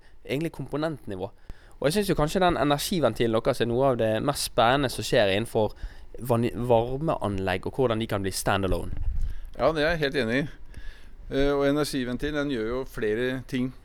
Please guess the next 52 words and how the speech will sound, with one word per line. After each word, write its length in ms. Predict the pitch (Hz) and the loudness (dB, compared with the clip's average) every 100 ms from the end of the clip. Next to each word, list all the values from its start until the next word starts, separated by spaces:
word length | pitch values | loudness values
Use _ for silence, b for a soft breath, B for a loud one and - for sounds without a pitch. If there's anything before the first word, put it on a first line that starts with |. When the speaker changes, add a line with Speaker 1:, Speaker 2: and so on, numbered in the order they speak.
| 131 | -12
Speaker 2:
i 500 | 120 123 127 127 104 | -6 -4 -4 -4 -4
ett 160 | - - - | -6 -8 -6
produkt. 540 | 131 160 - - - - | -2 -2 -4 -6 -8 -6
Vi 160 | 131 123 | -2 2
har, 240 | 123 123 | 6 6
eh, 320 | 123 123 123 | 4 2 2
balansering, 800 | 117 120 135 - 113 107 143 165 143 | 2 4 4 4 4 4 2 -2 0
regulering 640 | 123 135 120 104 120 156 147 | 2 4 6 6 4 0 -6
og 420 | - 117 120 123 123 b b - | -4 0 2 0 -2 b b 0
energiregistrering 1040 | 120 127 107 98 101 101 - 101 98 120 | 2 2 2 2 4 2 2 2 2 2
i 60 | 110 | 0
ett 120 | - | -2
og 20 | 104 | -2
samme 220 | 107 92 | -2 -2
produkt. 460 | 95 90 - - - - - - - | -4 -6 -8 -6 -4 -2 2 4 6
Speaker 1:
Så 80 | |
dette 240 | 170 202 196 | 6 8 8
er 60 | 175 | 10
en, 220 | 147 127 | 8 6
en 160 | 120 143 | 4 8
ding 160 | 160 135 | 6 6
som 140 | - | 4
du 80 | 110 | 6
kobler 300 | 123 120 123 139 | 6 8 8 6
rett 140 | - - | 2 6
på 100 | 113 101 | 8 10
varmestokken 460 | 107 135 113 110 | 8 6 2 4
din, 140 | 131 240 b b b b | 4 2 b b b b
og 140 | - 147 | 6 8
den 140 | 135 | 8
registrerer 480 | 113 110 123 107 92 - | 4 4 4 6 4 4
alt 200 | 101 101 | 2 4
sammen. 180 | - 87 139 | 0 4 4
Alt 260 | 139 - | 4 2
i 120 | 107 98 - | 0 0 2
én 300 | 131 117 101 | 6 6 6
komponent, 480 | - 104 113 185 - | -2 2 4 4 2
og 160 | 127 127 | 6 6
i, 220 | 104 127 | 6 4
når 220 | 127 147 | 6 6
jeg 60 | 143 | 4
holdt 80 | 131 | 4
på 60 | 139 | 2
med 80 | 123 | 2
estanlegg, 340 | - 143 95 | 4 4 4
så 120 | - 127 | 4 6
var 140 | 123 | 8
jo 100 | 127 | 8
den, 320 | 113 110 113 | 6 4 4
dette 240 | 117 113 120 | 2 4 2
her 140 | 113 | 2
tre, 200 | - 131 | 4 6